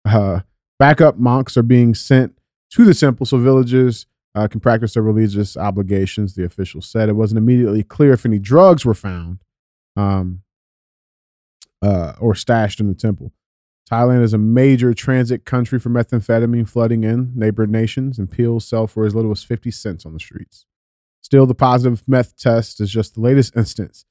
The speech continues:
of Thai monks behaving badly. Apparently, a drug, uh, added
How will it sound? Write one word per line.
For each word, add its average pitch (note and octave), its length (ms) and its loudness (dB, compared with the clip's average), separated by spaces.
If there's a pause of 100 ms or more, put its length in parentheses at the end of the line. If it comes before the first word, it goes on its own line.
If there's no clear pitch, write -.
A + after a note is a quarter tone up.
(340)
of F#2 60 -10
Thai B2 260 0
monks A2+ 340 -2
behaving G2+ 480 0
badly. A2 440 0
Apparently, B2 640 0 (420)
a A#2+ 120 0
drug, D3+ 500 2 (180)
uh, B2+ 260 -2
added C#3+ 360 0